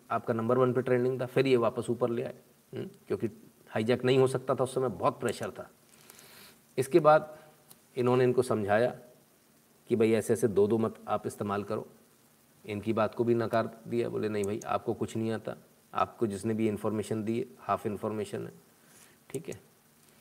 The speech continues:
फिर कहते हैं कि दो हैशटैग चलेंगे, इससे कोई फ़र्क नहीं पड़ता, ठीक है। और, अ, नितिन शुक्ला चाहता आप उसके लिए काम करो, भाई बहुत अच्छी बात है। चलिए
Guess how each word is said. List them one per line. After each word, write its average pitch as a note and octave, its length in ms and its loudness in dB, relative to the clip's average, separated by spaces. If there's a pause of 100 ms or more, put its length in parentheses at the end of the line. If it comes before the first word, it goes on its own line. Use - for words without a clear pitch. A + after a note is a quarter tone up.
(500)
फिर A#2+ 120 4
कहते B2 260 2
हैं A#2 80 2
कि B2+ 220 4
दो A#2+ 240 4
हैशटैग A2+ 340 4
चलेंगे, B2 580 2 (260)
इससे B2+ 240 0
कोई B2 180 4
फ़र्क A#2 240 2
नहीं A#2+ 140 2
पड़ता, A#2 360 -2 (920)
ठीक - 180 -10
है। D3 120 -10 (680)
और, G#2+ 220 2
अ, G2 600 -2
नितिन G#2 200 -2
शुक्ला A2+ 260 6
चाहता A2 280 4
आप A2+ 140 4
उसके A2 180 -2
लिए A#2 100 0
काम A2+ 240 0
करो, - 160 -6
भाई G2 200 -4
बहुत G2 200 -2
अच्छी G#2 220 -6
बात A2 280 -6
है। - 80 -16 (840)
चलिए G#2 260 -8